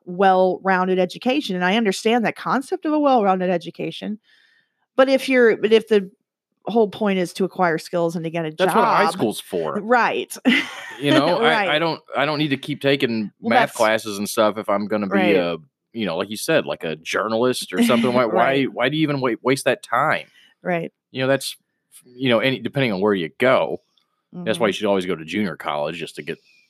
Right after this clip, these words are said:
Speaker 2: through those first two
Speaker 1: Well,
Speaker 2: years, in my
Speaker 1: nowadays,
Speaker 2: opinion.
Speaker 1: I would say,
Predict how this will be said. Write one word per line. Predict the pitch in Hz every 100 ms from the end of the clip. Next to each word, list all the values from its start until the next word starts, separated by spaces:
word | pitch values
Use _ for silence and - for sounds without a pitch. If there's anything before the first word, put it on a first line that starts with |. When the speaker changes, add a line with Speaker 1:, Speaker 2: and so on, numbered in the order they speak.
| _ _ _
Speaker 2:
through | 113 90
those | 82
first | - 85 -
two | 92
Speaker 1:
Well, | 269 277
Speaker 2:
years, |
in | 269
my | 269
Speaker 1:
nowadays, | 277 262 226 208
Speaker 2:
opinion. | 202
Speaker 1:
I | 196
would | 190 180
say, | - 175 180